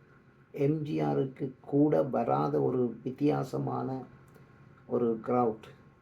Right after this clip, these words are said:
விஜயை நோக்கி வந்து கொண்டிருக்கின்றது. அதுதான் இளம் வாலிபர்கள். பதினெட்டு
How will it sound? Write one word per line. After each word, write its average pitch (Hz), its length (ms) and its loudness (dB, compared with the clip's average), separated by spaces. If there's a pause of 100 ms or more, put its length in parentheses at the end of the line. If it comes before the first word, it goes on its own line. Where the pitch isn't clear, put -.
(400)
விஜயை 131 280 4 (120)
நோக்கி 117 320 -4
வந்து 110 240 -2
கொண்டிருக்கின்றது. 92 680 -8 (640)
அதுதான் 139 380 2 (120)
இளம் 123 280 0
வாலிபர்கள். 104 640 -2 (1300)
பதினெட்டு 135 440 2